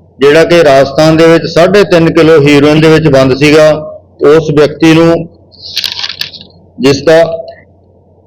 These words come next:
ਜਿਸ ਦਾ ਨਾਮ ਸੀ ਰਵਿੰਦਰ ਸਿੰਘ ਇਲਿਸ ਕਾਕਾ, ਧਨੂਪੁਰ ਕਾਲੇ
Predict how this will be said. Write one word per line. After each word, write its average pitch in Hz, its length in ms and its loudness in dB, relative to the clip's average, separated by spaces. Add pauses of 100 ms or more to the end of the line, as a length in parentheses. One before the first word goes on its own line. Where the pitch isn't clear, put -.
(120)
ਜਿਸ 139 240 0
ਦਾ 165 140 2
ਨਾਮ 151 280 0
ਸੀ 175 220 2 (280)
ਰਵਿੰਦਰ 156 440 2
ਸਿੰਘ 165 260 0
ਇਲਿਸ 165 240 0
ਕਾਕਾ, - 640 -2 (380)
ਧਨੂਪੁਰ 151 480 0
ਕਾਲੇ 156 320 2